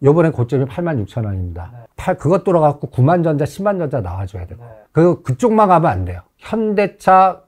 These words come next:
Speaker 1: 기아가 같이 가주는 쌍끌이장이 나와서, 야, 지수 삼천이 우리나라도 이제 저평가됐고 뭐 밸류업이든, 아, 삼천을 넘는 그런 장이 되는구나, 이런 게 나와야 돼요. 그게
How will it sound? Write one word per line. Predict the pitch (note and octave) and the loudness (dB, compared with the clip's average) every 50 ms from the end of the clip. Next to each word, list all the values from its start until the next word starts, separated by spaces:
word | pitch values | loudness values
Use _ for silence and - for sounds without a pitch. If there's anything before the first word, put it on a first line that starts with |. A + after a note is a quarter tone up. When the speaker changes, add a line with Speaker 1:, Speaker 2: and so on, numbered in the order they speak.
| _ _ | _ _
Speaker 1:
기아가 | - - D3 C#3+ C#3+ C#3 E3 E3 - | -2 2 4 4 4 4 2 -2 -2
같이 | - - B2 - - - | -4 -8 -10 -6 -4 0
가주는 | E3 D#3 C#3 A#2+ C#3+ C3+ C3 D#3+ E3+ C#3 F#2+ - - | 2 2 2 2 0 0 0 0 0 -2 -2 -4 -8
쌍끌이장이 | - - G#3+ G3+ G#3+ C4 - - - B3+ B3 A#3 A#3+ B3 A#3 E3+ E3+ | -2 0 2 2 2 0 -2 -2 -2 0 2 2 4 2 2 2 2
나와서, | C#3+ A#2 G2+ G2+ G2+ - D#3+ D3+ A#2+ F#2+ - - - - A2+ | 0 0 0 -2 -2 0 0 0 0 0 -2 -8 -10 -2 2
야, | B2+ D3 D3+ C#3+ C#3 C3+ C3 | 4 4 6 6 4 4 2
지수 | - - C3+ B2 E3 | 0 -4 -4 -4 -6
삼천이 | - - - G#3+ G3+ - - F#3 D#3+ D3+ C3+ | -6 -4 -4 -4 -4 -2 -2 0 0 2 0
우리나라도 | A#2 B2 D3 D#3 D3+ D3 C#3 B2+ C3+ C#3+ | 0 2 2 2 4 4 4 4 2 0
이제 | B2 A#2 C#3 C3 | 0 -2 -2 -4
저평가됐고 | - - - - D3 C#3 - D3+ C3+ A#2+ A#2 G#2 - - C#3 C#3 C#3 - G2 | -6 -8 -6 -6 -6 -2 0 0 0 0 0 -4 -2 -2 -2 -2 -2 -2 2
뭐 | A#2+ C3 C3 B2 - | 4 4 4 4 4
밸류업이든, | - B2 C#3+ D3 D#3 D3 B2+ C3+ A#2+ A2+ C#3 C#3 C3+ C3 - | 2 4 4 6 6 4 4 2 0 2 2 2 2 0 -4
아, | - - A#2+ C3 C#3 C#3 C3 B2 A2 | -4 0 2 4 4 4 4 2 0
삼천을 | - - - G#3+ G3+ - - G#3 F#3+ F3 E3+ | -4 -4 -4 -4 -2 0 0 0 2 2 2
넘는 | D#3 C#3+ B2 C3 C#3+ C#3 D3 C#3+ C#3 | 2 2 2 2 2 2 0 0 0
그런 | - B2+ C#3 C#3+ | 0 0 2 2
장이 | C#3+ D3 C#3 C#3+ C3+ | 4 4 2 2 2
되는구나, | - A#2+ C3+ D#3 D#3 D#3 C#3+ B2+ G2 - - _ _ _ | 2 0 0 2 2 2 2 0 -2 -4 -10 _ _ _
이런 | C3 C#3+ D#3+ D#3+ | -4 -4 -4 -4
게 | D3 D#3+ | -4 -4
나와야 | C3 G2+ F2 F#2 G2 F#2 | -4 -4 -4 -4 -6 -6
돼요. | F2 - E2+ F2 F2+ - _ _ _ | -6 -8 -12 -14 -16 -18 _ _ _
그게 | - - D#3+ D#3+ G3+ F#3+ F3 D#3+ C3+ - | -4 -2 0 4 4 6 6 4 2 -2